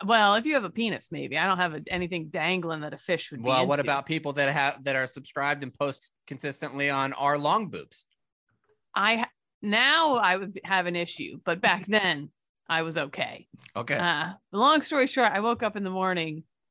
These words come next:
Speaker 1: C-, I just slept out under the stars with no bug spray, and they do not spray that island for mosquitoes, like, whatever. And I was, I looked like I had leprosy,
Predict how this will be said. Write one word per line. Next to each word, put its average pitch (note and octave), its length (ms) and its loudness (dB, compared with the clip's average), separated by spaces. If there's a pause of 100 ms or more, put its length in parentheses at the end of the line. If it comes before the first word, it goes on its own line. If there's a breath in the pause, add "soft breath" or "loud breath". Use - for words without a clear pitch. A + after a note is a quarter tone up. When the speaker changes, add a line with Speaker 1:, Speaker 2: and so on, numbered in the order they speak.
(240)
Speaker 1:
C-, - 80 2
I F3+ 160 2
just G#3 200 -4
slept G#3+ 240 -2
out F#3+ 140 4
under F3+ 220 0
the D#3+ 80 -8
stars F#3 480 0
with F3 140 -10
no F3+ 180 2
bug D#3+ 260 -2
spray, G#3 360 2
and F#3 120 0
they F#3 80 2
do F3 220 -4
not E3+ 160 -2
spray E3+ 240 0
that D#3+ 140 0
island D3+ 380 -2
for - 140 -12
mosquitoes, E3+ 640 -6 (100)
like, C#3 200 -14
whatever. F3 420 -4 (420 soft breath)
And D#3+ 300 2
I E3+ 580 2
was, D3 760 -4 (300)
I F#3 160 2
looked B3 220 0
like A3 140 2
I G3 60 2
had F3 200 0
leprosy, - 540 -10